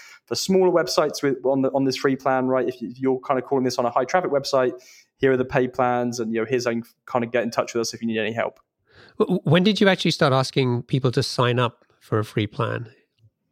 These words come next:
Speaker 1: Probably some point in twenty eighteen. I will say it's still optional, right? So the very first time that we, we did it, we launched it and it was an option. You can still call our, you know, our,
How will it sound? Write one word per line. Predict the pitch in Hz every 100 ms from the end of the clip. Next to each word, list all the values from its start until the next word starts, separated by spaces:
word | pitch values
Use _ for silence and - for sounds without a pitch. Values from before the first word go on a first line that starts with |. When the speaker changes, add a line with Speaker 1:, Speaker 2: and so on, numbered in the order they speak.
| _ _ _ _ _
Speaker 1:
Probably | 220 254 302 269 247 220 202 185 -
some | - 208 202
point | 190 190 165
in | 156 156
twenty | 143 180 160 147
eighteen. | 139 135 131 110 123 - - _ _ -
I | 175
will | 190
say |
it's | 147
still | - - 196
optional, | 185 - 123 117
right? | 139
So | -
the | 147
very | 143 202
first | 202 185 165
time | 175 147
that | 135
we, | 139 127 123 131
we | 135
did | 135 139
it, | 135 131 - _ _
we | 143 135 127 123 120 117 113 95 143
launched | 143 143 123 -
it | 131 -
and | 131
it | 117
was | 127
an | 127
option. | 139 - 170 180 - _ - - -
You | 175
can | 180 - 196 202
still | 185
call | 147 185 185 127
our, | 120 120 143
you | 131
know, |
our, | 117